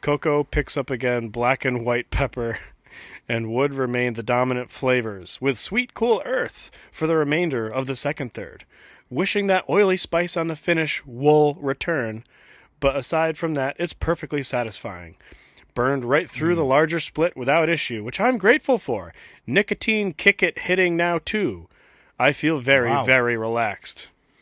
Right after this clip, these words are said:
Speaker 2: Wow.
Speaker 1: And he's having some typing issues now, probably related to the nicotine.
Speaker 2: Uh-oh. He might be having a, uh, nicotine overdose.
Speaker 1: Or a stroke.
Speaker 2: Yeah. <laughs>
Speaker 1: Final third.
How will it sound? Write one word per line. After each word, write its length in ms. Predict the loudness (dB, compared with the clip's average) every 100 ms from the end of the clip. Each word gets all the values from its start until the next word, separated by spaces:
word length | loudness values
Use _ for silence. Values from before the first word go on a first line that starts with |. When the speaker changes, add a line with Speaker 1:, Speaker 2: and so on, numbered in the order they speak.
| _ -18
Speaker 2:
Wow. 360 | -8 -6 -4 -6 -8 -10 _ -16 -12
Speaker 1:
And 100 | -8
he's 140 | -2
having 240 | 0 0
some 120 | -4 -2
typing 360 | 0 0 -2
issues 280 | -4 -6 -8
now, 180 | -8 -8
probably 260 | -4 -2 -2
related 380 | -4 -6 -8 -10
to 60 |
the 100 | -10
nicotine. 400 | -8 -10 -10 -6
Speaker 2:
Uh-oh. 520 | -4 -4 -4 -4 -6 -8 -6
He 140 | -4
might 180 | -4 -4
be 100 | -4
having 240 | -4 -6
a, 280 | -6 -6 -6
uh, 200 | -6 -6
nicotine 640 | -8 -10 -8 -8 -6 -6
overdose. 640 | -6 -6 -6 -8 -8 -14 -16 _ _ _ _ _ _ _ _ _
Speaker 1:
Or 140 | -6 -6
a 60 |
stroke. 540 | -6 -6 -2 -2 -4 -18 -20 -20 -20 _ _ _ -10
Speaker 2:
Yeah. 260 | 0 0 0 _
<laughs> 1300 | -20 _ -20 -18 -18 -20 _ _ -20 -20 -20 -14 -12
Speaker 1:
Final 400 | -4 -2 2 0
third. 600 | 0 2 4 2 0 -4